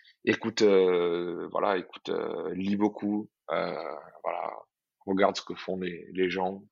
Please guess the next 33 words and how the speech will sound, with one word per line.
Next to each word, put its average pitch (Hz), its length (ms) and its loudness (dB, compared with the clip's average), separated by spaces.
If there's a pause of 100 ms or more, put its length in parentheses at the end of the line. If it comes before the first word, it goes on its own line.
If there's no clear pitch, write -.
(540)
Euh, 82 80 -2
si - 140 -8
ça 85 120 -2
t'inspire, 92 680 0
si - 240 -8
machin, 87 300 -6
mais, 92 240 -8 (1400)
mais 92 140 4
voilà, 95 300 8 (140)
c'est, - 60 -8
le 85 300 -8
conseil 104 440 2
que, 98 240 6
que 98 180 -2
je - 100 0
dirais, 104 420 4
euh, 90 420 2 (220)
que 90 60 -12
je 85 100 -20
donnerais, 90 320 -4
c'est, 85 260 -8
euh... 80 80 -12 (1080)
voilà, 92 200 6
fais-toi 95 380 -2
plaisir, 92 460 -6 (580)
fais-toi 92 320 -6
plaisir, 85 380 -10
juste, 87 340 -12
euh, 82 120 -6 (200)
si - 180 -12
c'est - 160 -4
ça 98 200 4
que - 100 -20